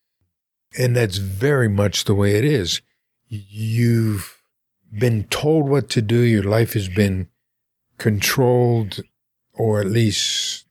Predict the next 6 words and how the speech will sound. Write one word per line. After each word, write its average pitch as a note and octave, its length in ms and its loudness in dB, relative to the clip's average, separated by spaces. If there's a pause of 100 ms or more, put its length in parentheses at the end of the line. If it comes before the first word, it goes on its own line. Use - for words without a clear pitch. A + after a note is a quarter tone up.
influenced B2+ 720 0
a G#2 60 0
lot G#2 360 0
by G2 180 -2
therapists, G2+ 720 -2 (400)
caregivers, F#2+ 920 -2